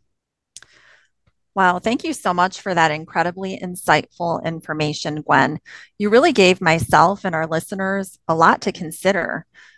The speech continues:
Next, I wanted to touch a little bit on volume-based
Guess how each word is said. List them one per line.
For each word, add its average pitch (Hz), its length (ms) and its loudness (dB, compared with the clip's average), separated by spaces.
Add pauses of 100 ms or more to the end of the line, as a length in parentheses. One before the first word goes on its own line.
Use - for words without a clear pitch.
(360)
Next, 254 560 0
I 202 200 4
wanted 185 320 4
to 190 100 -2
touch - 340 -2
a 185 80 -2
little 240 380 0
bit 185 200 4
on 175 220 4
volume-based 214 1040 0